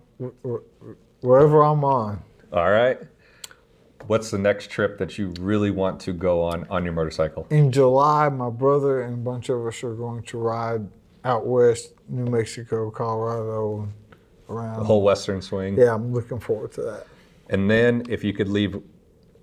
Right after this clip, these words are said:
Speaker 2: one word of advice to all of your grandkids that you love so much.
Speaker 1: Um, there's so much. Um, <laughs> I, I don't know.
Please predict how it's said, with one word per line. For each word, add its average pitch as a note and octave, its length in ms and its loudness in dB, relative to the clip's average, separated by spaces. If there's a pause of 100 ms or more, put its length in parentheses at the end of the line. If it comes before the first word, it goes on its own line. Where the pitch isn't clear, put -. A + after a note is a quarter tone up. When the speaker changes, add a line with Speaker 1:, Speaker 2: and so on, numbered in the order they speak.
(380)
Speaker 2:
one G#2+ 440 2
word A2+ 160 4
of G2+ 60 2
advice F#2 460 2
to - 260 -8
all F#2+ 180 0
of F#2+ 80 -2
your F#2 100 0
grandkids E2+ 460 -4
that E2 140 -8
you E2 80 -8
love D#2+ 180 0
so - 140 -6
much. D2+ 400 -10 (840)
Speaker 1:
Um, A#2 500 -2 (1500)
there's A#2 200 -6
so B2 180 2
much. A#2+ 500 -8 (880)
Um, A2+ 520 -4 (340)
<laughs> - 1200 -14
I, B2 160 0 (960)
I C#3+ 160 2
don't E3 240 4
know. D#3+ 160 2